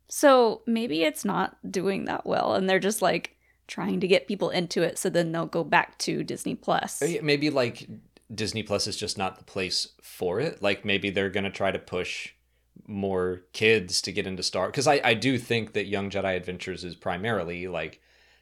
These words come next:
Speaker 2: to get young kids interested in Star Wars.
Speaker 1: Mm-hmm.
Speaker 2: And they're on YouTube probably more than they are on Disney Plus.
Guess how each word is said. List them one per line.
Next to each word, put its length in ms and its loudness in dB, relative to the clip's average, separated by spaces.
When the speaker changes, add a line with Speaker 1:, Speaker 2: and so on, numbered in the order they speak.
Speaker 2:
to 440 -2
get 400 -2
young 400 0
kids 400 -2
interested 400 -8
in 100 -10
Star 300 2
Wars. 360 -6
Speaker 1:
Mm-hmm. 180 -4
Speaker 2:
And 680 -4
they're 220 0
on 180 2
YouTube 680 -4
probably 400 0
more 220 0
than 140 -4
they 120 2
are 160 6
on 400 -2
Disney 340 -2
Plus. 520 2